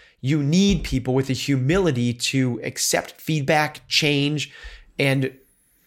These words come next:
ways to grow. And that's not an easy thing for a lot of people. If every single day, we, we tell people this in the hiring process,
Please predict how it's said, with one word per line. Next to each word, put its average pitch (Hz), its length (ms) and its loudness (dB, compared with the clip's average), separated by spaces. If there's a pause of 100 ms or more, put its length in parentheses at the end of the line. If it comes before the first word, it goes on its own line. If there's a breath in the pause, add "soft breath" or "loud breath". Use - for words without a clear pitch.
(140)
ways 165 380 2
to 147 100 -2
grow. 147 340 0 (520 soft breath)
And 143 100 -2
that's 147 200 -2
not 180 560 -2
an 139 140 -2
easy 151 300 0
thing 156 180 0
for 135 100 -2
a - 20 0
lot 120 140 -2
of 107 60 -6
people. 120 340 -6 (240 loud breath)
If 147 180 -4 (100)
every 151 280 2
single 190 320 2
day, 120 400 0 (600 soft breath)
we, 135 180 0
we 139 100 0
tell 156 220 2
people 143 160 2
this 120 140 0
in 147 160 -2
the 131 60 0
hiring 127 220 2
process, - 460 -6